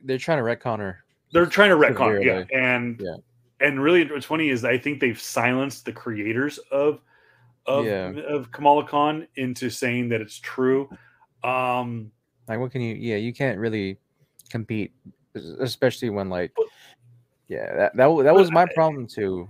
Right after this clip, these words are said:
Speaker 1: originally,
Speaker 2: Yeah.
Speaker 1: when, when Kevin got held of, like, you know, being head of all of the comics as well. It's just, like, he's gotta look for more of, like, the M C U because that
Speaker 2: Yeah.
Speaker 1: makes the money, that, that pays for everything, that pays for all the
Speaker 2: Yeah.
Speaker 1: bills and stuff.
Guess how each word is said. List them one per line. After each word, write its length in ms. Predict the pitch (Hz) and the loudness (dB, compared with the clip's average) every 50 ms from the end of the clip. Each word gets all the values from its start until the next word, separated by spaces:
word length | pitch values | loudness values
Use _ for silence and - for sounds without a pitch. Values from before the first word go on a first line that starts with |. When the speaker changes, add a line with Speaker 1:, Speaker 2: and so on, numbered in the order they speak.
| 117 - | -12 -8
Speaker 1:
originally, 460 | 87 95 98 92 92 92 90 87 151 | -6 -6 -4 -6 -6 -6 0 2 2
Speaker 2:
Yeah. 140 | 120 92 92 | 2 2 0
Speaker 1:
when, 280 | 87 87 87 85 92 | -6 -8 -8 -10 -10
when 220 | 90 85 82 87 98 | -10 -10 -10 -12 -10
Kevin 380 | - - 113 98 95 98 92 | -4 -2 -2 0 0 -2 -2
got 200 | 90 104 98 95 90 90 - | 0 2 2 2 0 -4 -8
held 360 | - - 107 95 95 85 87 | -4 -2 -2 -2 -2 -2 -4
of, 120 | 92 87 | -6 -4
like, 220 | 90 90 87 82 _ | -2 -4 -4 -4 _
you 100 | - 101 | -8 -6
know, 80 | 90 90 | -6 -6
being 240 | 90 98 92 90 | -6 -6 -6 -4
head 240 | 95 92 107 98 87 | -4 -2 -2 -2 0
of 300 | 87 78 90 92 87 80 - | 0 0 0 0 -2 -4 -4
all 260 | - 82 92 90 92 | -2 0 2 2 2
of 80 | 82 | 0
the 60 | 78 87 | -4 -10
comics 540 | - - - 98 85 78 78 - - - | -12 -8 -8 -8 -8 -8 -12 -16 -16 -14
as 100 | 95 92 | -12 -8
well. 280 | 95 101 90 85 82 85 | -6 -4 -4 -4 -6 -8
It's 100 | 92 101 | -10 -12
just, 180 | 110 107 - - | -14 -12 -6 -4
like, 240 | 113 110 104 90 _ _ - - - - _ | -2 -2 -2 -4 _ _ -20 -20 -20 -14 _
he's 200 | - 156 156 143 | 0 0 2 4
gotta 240 | 160 151 139 127 127 | 4 4 4 4 4
look 240 | 131 131 131 131 _ _ | 4 2 2 2 _ _
for 180 | - 120 117 110 | -4 -2 -2 -2
more 440 | 107 107 107 104 104 104 101 98 95 | -2 -2 0 2 2 2 2 0 0
of, 160 | 87 98 92 | -2 -2 -4
like, 260 | 92 92 92 90 87 _ _ - | -4 -4 -4 -4 -6 _ _ -14
the 200 | 90 92 98 82 | -10 -8 -6 -4
M 140 | 98 104 95 | -4 -6 -8
C 160 | - - 101 | -10 -10 -6
U 360 | 101 110 120 117 104 92 90 | -4 -2 0 0 0 -2 -2
because 520 | 85 90 85 _ - 92 87 87 87 85 82 _ _ | -4 -8 -12 _ -8 -8 -8 -8 -10 -14 -16 _ _
that 160 | - 127 139 | 6 6 6
Speaker 2:
Yeah. 40 | 151 | 6
Speaker 1:
makes 300 | 151 160 151 - - - _ _ _ _ _ _ - | 4 -2 -2 -4 -10 -14 _ _ _ _ _ _ -2
the 140 | 120 143 147 | 2 2 4
money, 340 | 151 170 214 247 202 104 | 4 4 4 4 2 2
that, 200 | 92 104 123 135 139 135 117 - | 2 2 2 2 2 -2 -8 -2
that 300 | 107 127 135 135 - _ | 2 4 4 2 2 _
pays 260 | - 151 156 165 160 | -2 -2 0 -2 -2
for 280 | - - 151 139 - _ - | -2 -2 -2 -2 0 _ 0
everything, 500 | 175 190 190 180 127 107 - - 71 - - | 0 0 0 -2 -4 -4 -8 -12 -14 -10 -8
that 140 | 87 107 - | -8 -6 -6
pays 160 | 131 127 123 | -6 -8 -6
for 100 | - 120 | -6 -6
all 100 | 123 120 | -4 -2
the 60 | 120 | 0
Speaker 2:
Yeah. 80 | 127 160 | 0 0
Speaker 1:
bills 160 | 107 90 101 | -2 -4 -6
and 100 | 104 98 | -10 -12
stuff. 240 | - 101 95 90 | -8 -8 -8 -8